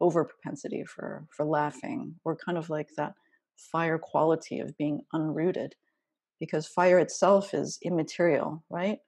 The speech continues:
It kind of clings to the fuel that is burning, the wood or the, the oil in the oil lamp. But it itself is, like, this weightless, materialless.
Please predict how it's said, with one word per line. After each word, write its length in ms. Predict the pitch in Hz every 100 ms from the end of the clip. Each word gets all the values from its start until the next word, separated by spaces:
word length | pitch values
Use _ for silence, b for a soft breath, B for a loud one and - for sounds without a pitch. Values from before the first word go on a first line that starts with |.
| _ _ _ _ _
It 120 | 160
kind 200 | - 202
of 160 | 180 -
clings 760 | - 196 190 190 190 185 - _ _ _ _ _ _ -
to 260 | 175 165
the 280 | 160 143 143
fuel 680 | - - 185 151 135 160 - _ -
that 220 | 160 247 -
is 180 | 156 -
burning, 560 | 165 147 127 151 185 - -
the 80 |
wood 460 | 147 151 147 147 151
or 180 | - -
the, 260 | - 151 - _ _ _ _ _
the 80 | 170
oil 480 | 156 160 147 147 -
in 100 | 156
the 100 | 151 -
oil 240 | 156 151
lamp. 300 | 151 151 190 - _ _ _ _ _ _ _ _
But 160 | 160 -
it 100 | 208
itself 500 | 233 - - 202 214
is, 180 | - 156
like, 160 | - -
this 180 | - -
weightless, 840 | 156 160 - 143 143 - - - -
materialless. 1000 | 147 - 160 160 156 143 123 - -